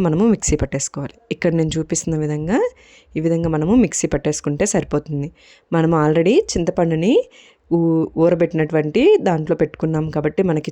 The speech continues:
చింతపండు కూడా నానిపోయి ఉంటుంది, బాగా గ్రేడ్ అవుతుంది. తర్వాత మనం ఇందాకలా మిక్సీ వేసి పెట్టుకున్నటువంటి ఆవాలు, మెంతిపిండిని ఇందులోకి యాడ్ చేసేసుకోండి. నేను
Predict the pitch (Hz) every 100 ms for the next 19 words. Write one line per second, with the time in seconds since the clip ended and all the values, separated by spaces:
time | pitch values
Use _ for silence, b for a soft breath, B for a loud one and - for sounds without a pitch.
0 | - 156 - 160 160 156 175 214 156 147
1 | 160 151 143 151 156 233 571 - B B
2 | - 165 151 220 208 156 139 143 - 143
3 | 139 _ b b b b b - 165 175
4 | 175 269 262 170 160 165 165 165 220 165
5 | - 175 165 165 160 - 156 151 156 151
6 | 151 240 453 - - - - 165 160 165
7 | 214 370 180 160 - 165 165 247 359 180
8 | 156 156 - 254 - 151 - - - -
9 | 143 143 - - 180